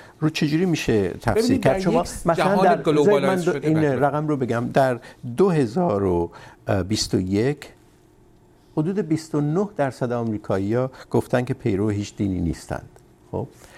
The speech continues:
Speaker 1: در دو هزار و هفت، اه، یعنی حدود چهارده سال قبلش، شونزده درصد آمریکایی‌ها گفته بودن پیرو هیچ دینی نیستن. یعنی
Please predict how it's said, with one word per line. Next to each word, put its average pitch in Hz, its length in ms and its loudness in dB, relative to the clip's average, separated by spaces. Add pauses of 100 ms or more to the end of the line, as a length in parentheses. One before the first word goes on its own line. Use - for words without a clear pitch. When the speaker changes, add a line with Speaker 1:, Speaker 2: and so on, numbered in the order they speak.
(340)
Speaker 1:
در 127 140 2
دو 117 200 0
هزار 110 420 2
و 92 160 0 (220)
هفت، - 600 -4 (1120)
اه، 95 520 2
یعنی 95 260 0
حدود 104 420 0 (680)
چهارده 98 380 -2
سال 80 240 -4 (120)
قبلش، 151 440 -2 (300)
شونزده 160 640 -2
درصد 92 440 -4
آمریکایی‌ها 82 580 -4
گفته 85 320 -4
بودن 80 520 -4
پیرو 80 340 -4
هیچ 80 140 -6
دینی 78 200 -4
نیستن. 90 320 -6
یعنی 135 240 -2